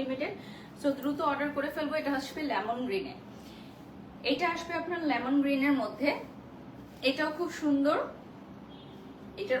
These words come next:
ওড়নাটাও অনেক সুন্দর। দেখেন প্রত্যেকটা কালার কম্বিনেশন সময়িতাস কালেকশনে মাত্র পনেরোশো টাকা, এক হাজার পাঁচশো টাকা, ডেইলি বেসিসে পরার জন্য পারফেক্ট। আচ্ছা, শিফন ওড়নার হবে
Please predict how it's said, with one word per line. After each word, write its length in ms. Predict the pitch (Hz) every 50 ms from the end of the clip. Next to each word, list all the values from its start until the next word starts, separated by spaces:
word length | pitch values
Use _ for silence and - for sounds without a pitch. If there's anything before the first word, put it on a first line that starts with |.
| - -
ওড়নাটাও 400 | 269 285 294 302 302 302 311 302 285 262
অনেক 180 | 247 240 240 - - -
সুন্দর। 280 | 220 220 220 233 - - - - - - - - - - - - - - - - - - -
দেখেন 280 | 175 - - - - - - - - - - - - - - - -
প্রত্যেকটা 840 | 311 320 320 320 - - - - 349 349 - - - - - 349 349 339 -
কালার 280 | 311 247 240 262 277 285 277 262
কম্বিনেশন 640 | 254 254 247 254 247 240 226 214 - - 277 262 294 302 - -
সময়িতাস 420 | 220 202 196 202 202 - 226 220 - -
কালেকশনে 440 | 180 175 180 196 - - 196 226 240 226 202
মাত্র 260 | 196 196 - - - 262 247 247 247
পনেরোশো 500 | 240 226 226 226 226 226 226 - - 247 202 -
টাকা, 200 | 180 185 - 180 - - - 190 202
এক 60 | 196 -
হাজার 240 | 226 214 233 247 247 247 -
পাঁচশো 280 | 190 180 - - - 196 -
টাকা, 160 | 147 - - - - 151
ডেইলি 280 | 190 220 240 254 269 285 247
বেসিসে 360 | 226 220 220 - - - - 262 -
পরার 260 | 208 185 185 196 208 208 -
জন্য 140 | - - 277 339 339 -
পারফেক্ট। 440 | 220 180 - - - - - - - - - - - - - - - - - - - - - -
আচ্ছা, 200 | 175 - - - - - - - - - - -
শিফন 420 | - 311 311 294 - 359 359 359 359 330
ওড়নার 320 | 311 330 320 320 330 330 - 269 -
হবে 260 | 254 240 240 262